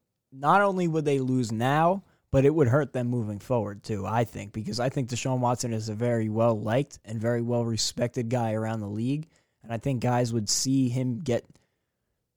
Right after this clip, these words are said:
I don't wanna say disrespected, but mishandled by the Texans, and, you know, it would kinda be like when we talked about James Harden and the way that deal went down.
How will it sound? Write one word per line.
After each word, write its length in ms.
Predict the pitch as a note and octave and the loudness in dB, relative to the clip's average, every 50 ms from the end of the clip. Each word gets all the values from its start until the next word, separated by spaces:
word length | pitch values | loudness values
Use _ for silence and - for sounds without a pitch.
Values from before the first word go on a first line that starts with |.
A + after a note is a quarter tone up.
| _ _ _ - | _ _ _ 0
I 80 | D3 E3 | 4 4
don't 120 | F3 E3 | 4 6
wanna 140 | D#3+ D#3 D3 | 4 2 2
say 200 | - - D3+ C3 | 2 2 2 2
disrespected, 960 | A2+ A#2 C#3+ B2+ - C3 A#2 - - - - C#3+ C#3 C3 - D#3+ D#3+ D3+ D3+ - _ _ _ _ _ - | 2 0 0 0 0 -2 -2 -2 -2 0 2 2 2 2 2 0 0 0 -2 -6 _ _ _ _ _ -6
but 180 | B2+ A#2 - _ _ _ - | -6 -6 -6 _ _ _ -18
mishandled 1000 | B2 A#2+ C3 C#3+ C3+ - - - - C#3 C#3 D3 C#3+ C#3+ D#3 D#3 D3 D3+ - _ - | -10 -2 0 0 0 0 -2 -2 -2 0 0 0 0 2 0 0 0 -2 -8 _ -4
by 180 | - D3 D3+ | 0 0 2
the 100 | D3+ D3 | 0 0
Texans, 680 | - - D#3 D#3 D3+ - - E3 E3 D#3+ D#3+ D3+ - - _ - - | -2 -2 -2 -2 -2 -4 -6 -6 -6 -6 -6 -6 -8 -12 _ -10 -6
and, 480 | A#2+ A#2+ A#2 A#2+ A#2 A2+ A2 G#2+ G#2 G2 - _ _ _ _ _ _ _ _ _ _ - | -4 -2 -2 -2 -2 -4 -4 -6 -8 -10 -14 _ _ _ _ _ _ _ _ _ _ -16
you 240 | A#2 A2+ C3 C#3+ | -12 -8 -4 -2
know, 160 | C3 A#2+ A2+ B2 | 2 2 2 4
it 80 | C#3+ | 2
would 100 | D3 C3+ | 2 2
kinda 220 | - E3+ E3+ E3+ D#3+ | 2 2 2 2 2
be 120 | E3 E3+ | 2 4
like 180 | D#3 D3 - D3 | 4 2 2 0
when 100 | C#3 C#3+ | -2 -2
we 100 | C#3+ C3+ | -2 0
talked 240 | - D3 C#3 B2+ | 2 2 2 2
about 220 | C3+ C3 C3 B2+ A2+ | 2 0 0 0 2
James 260 | B2 B2+ B2 A#2 - | 0 -2 -2 -2 -2
Harden 300 | B2+ A#2+ A2+ A2 A2 A2 | 0 0 0 0 -2 -4
and 80 | G#2+ A2 | -4 -4
the 60 | G#2+ | -2
way 160 | A2 A2 A2 | -2 -2 -2
that 240 | A2 A2 A2 G#2+ - | -2 -2 -4 -6 -8
deal 180 | A2+ G#2 G2+ | -8 -8 -8
went 180 | G#2+ A2 G#2 G2+ | -10 -10 -12 -14
down. 300 | G#2 G2+ G2+ G2+ G2 | -12 -12 -12 -14 -16